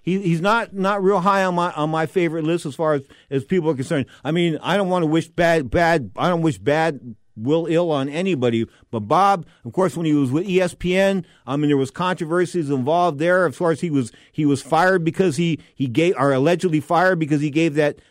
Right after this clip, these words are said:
that, that, that, uh, that date to, I can't remember who the name of the promoter was, but he got, he got sexual favors in ex-, in exchange. I mean, this is all pub-, this is all public knowledge. I mean, and you got, they hired him in the U K for this big job. So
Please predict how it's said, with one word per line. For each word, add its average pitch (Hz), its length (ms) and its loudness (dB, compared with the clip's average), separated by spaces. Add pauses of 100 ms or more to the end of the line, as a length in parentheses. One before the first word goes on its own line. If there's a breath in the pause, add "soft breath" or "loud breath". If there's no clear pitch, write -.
(140 soft breath)
that, 143 300 -2
that, 131 280 -4
that, 120 220 -4
uh, 107 300 -6
that 120 260 -4
date 165 300 0
to, 127 460 0
I 107 60 -8
can't 170 180 -4
remember 151 260 0
who 127 120 0
the 104 140 -6
name 151 180 0
of 135 60 0
the 120 60 -2
promoter 170 400 0
was, 165 260 0 (180 loud breath)
but 139 120 0
he 139 80 2
got, 170 260 0 (200 soft breath)
he 147 140 -4
got 147 200 0
sexual 180 360 0
favors 175 440 0
in 147 80 0
ex-, - 260 -4
in 151 180 0
exchange. 185 680 0 (180 soft breath)
I 127 80 -2
mean, 170 140 2
this 269 140 -2
is 226 120 -4
all 202 180 2
pub-, 240 260 -4
this 277 80 -10
is 269 60 -6
all 190 180 0
public 175 340 -2
knowledge. 233 460 0
I 160 40 0
mean, 175 240 -2 (200 loud breath)
and 165 160 0
you 220 80 -2
got, 202 180 0
they 190 120 0
hired 220 340 2
him 208 100 0
in 185 80 -2
the 180 60 -2
U 214 180 -4
K 220 280 0
for 208 120 -6
this 185 180 -2
big 185 240 -6
job. 247 340 0
So 160 200 -4